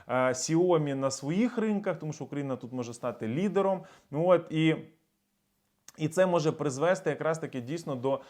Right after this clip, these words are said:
великого обмеження, особливо якщо ще й підтвердиться, що Китай постачає зброю, е, Росії або хоче постачати зброю Росії. Тому ось ці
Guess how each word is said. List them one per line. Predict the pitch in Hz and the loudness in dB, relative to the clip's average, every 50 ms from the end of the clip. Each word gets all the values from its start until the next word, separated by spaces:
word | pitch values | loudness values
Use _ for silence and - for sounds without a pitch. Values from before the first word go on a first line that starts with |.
| - - _ - | -20 -20 _ -14
великого | 120 110 143 156 165 180 180 180 - 151 135 156 - - - 175 | -4 0 2 4 4 4 4 4 0 -4 -2 -4 -4 -2 -2 -2
обмеження, | 147 107 113 131 147 170 180 180 160 170 170 160 139 | -2 -2 -4 -2 0 2 2 0 0 0 -2 -2 -2
особливо | 135 - 143 131 143 175 175 156 143 | -4 -4 -8 -4 0 0 2 2 0
якщо | 135 - - 151 | -2 -2 -6 -6
ще | - - 147 139 | -6 -4 -6 -6
й | |
підтвердиться, | 127 - 127 - - 143 156 165 139 143 - - 139 | -6 -6 -10 -2 2 2 2 2 0 -6 -6 -6 -8
що | 127 - 135 117 | -8 -8 -10 -8
Китай | - 127 - 151 139 127 - | -8 -6 -2 0 -2 -2 -2
постачає | - 117 - 123 113 - 135 131 123 113 | -8 -10 -10 -10 -6 -4 -4 -2 -2 -4
зброю, | 104 98 101 107 120 131 131 127 123 117 113 110 - - - - - - - | -4 -6 -10 -6 -2 0 0 0 0 -2 -2 -4 -8 -18 -20 -20 -20 -10 -4
е, | 123 123 127 127 120 120 | 0 2 2 4 4 4
Росії | 123 139 143 127 - - 175 208 208 190 160 | 4 2 0 -2 -2 -4 -2 0 2 4 4
або | 131 120 120 117 | 4 4 2 -4
хоче | - - 196 196 196 175 | 0 2 2 2 2 0
постачати | 165 151 156 - 156 156 165 151 143 - 135 | -4 -6 -8 -8 -6 0 0 0 0 0 -4
зброю | 123 120 143 147 143 131 | -8 -2 0 0 2 2
Росії. | 135 127 - 143 135 117 | 0 -2 -2 -4 -4 -4
Тому | - 123 123 143 170 | -4 -6 -6 -4 -4
ось | 175 147 120 - - | -4 -4 -6 -8 -10
ці | - 147 139 - | -6 -6 -6 -8